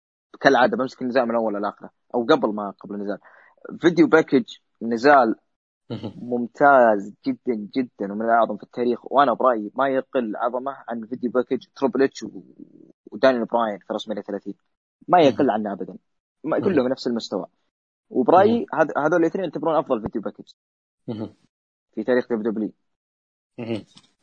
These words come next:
Speaker 1: كل شيء كان ممتاز. طبعًا في بداية الفيديو باكج شفنا انهم طلعوا نهاية مباراة تريبل اتش وشون مايكلز اللي كانت في، آه، رويال رامبل، الاثنين اللي
Speaker 2: مهم.
Speaker 1: ذبحوا بعض وانتهت بعد، ده عد، آه، مزدوج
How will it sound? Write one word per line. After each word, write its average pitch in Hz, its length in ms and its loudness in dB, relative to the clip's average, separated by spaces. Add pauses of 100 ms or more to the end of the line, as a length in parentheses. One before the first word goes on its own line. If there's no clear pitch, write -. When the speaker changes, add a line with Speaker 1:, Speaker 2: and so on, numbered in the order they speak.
(300)
Speaker 1:
كل 139 180 4
شيء 143 120 2
كان 123 180 0
ممتاز. 107 380 -2
طبعًا 113 260 -2
في 139 160 0
بداية 147 460 4
الفيديو 113 800 -4
باكج 208 300 -4
شفنا 156 180 -2
انهم 147 120 0
طلعوا 127 460 4 (320)
نهاية 135 440 0 (140)
مباراة 123 500 0
تريبل 131 280 -4
اتش 131 160 -6
وشون 123 200 -10
مايكلز 123 220 -4
اللي 101 120 -18
كانت 117 260 -6
في، 104 420 -4
آه، 95 140 -10 (340)
رويال 127 180 6
رامبل، 113 400 2
الاثنين 120 260 -4
اللي 120 120 0
Speaker 2:
مهم. 123 100 2
Speaker 1:
ذبحوا 120 220 -2
بعض 120 320 0
وانتهت 120 380 -8
بعد، 113 300 -2 (480)
ده 131 140 2
عد، 113 280 2 (140)
آه، 101 520 -6
مزدوج 110 380 -4